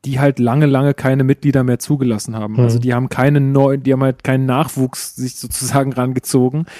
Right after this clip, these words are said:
Speaker 1: sodass die halt auch durch die, was, was Marc gesagt hat, durch diese, durch diese Sanktionen, ähm, von Dortmund, die, die Sta-, Stadionverbote, jetzt halt auch immer mehr in die, ja, also einfach immer kleiner werden, die Gruppen, und sich dadurch halt auch viel schlechter durchsetzen können.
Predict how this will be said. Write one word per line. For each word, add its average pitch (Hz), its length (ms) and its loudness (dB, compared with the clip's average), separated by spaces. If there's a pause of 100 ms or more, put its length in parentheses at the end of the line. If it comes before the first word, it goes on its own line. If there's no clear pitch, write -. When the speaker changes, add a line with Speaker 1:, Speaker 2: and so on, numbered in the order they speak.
(160)
Speaker 1:
sodass 135 380 2
die 131 160 -2
halt 131 340 2
auch 127 160 0
durch 139 240 0
die, 127 220 -2
was, 123 200 -2
was 123 140 -4
Marc 127 200 -2
gesagt 127 260 -2
hat, 123 100 -2
durch 120 140 0
diese, 113 460 0
durch 110 120 -4
diese 113 160 -8
Sanktionen, 127 460 -2
ähm, 113 280 -2
von 117 140 -4
Dortmund, 127 340 2
die, 110 120 -8
die - 140 -18
Sta-, 101 420 -2
Stadionverbote, 127 720 0 (260)
jetzt - 240 -2
halt 135 240 2
auch 131 160 -2
immer 143 220 0
mehr 135 580 2
in 123 220 -6
die, 113 480 -2 (180)
ja, 117 220 -6
also 113 300 -8
einfach 113 340 -10
immer 120 140 -2
kleiner 151 380 4
werden, 110 280 0
die 104 100 -8
Gruppen, 139 380 -4 (260)
und 120 100 -10
sich 120 140 -8
dadurch 135 240 2
halt 131 120 0
auch 127 80 -2
viel 151 180 2
schlechter 131 320 -2
durchsetzen 123 560 -2
können. 107 300 -8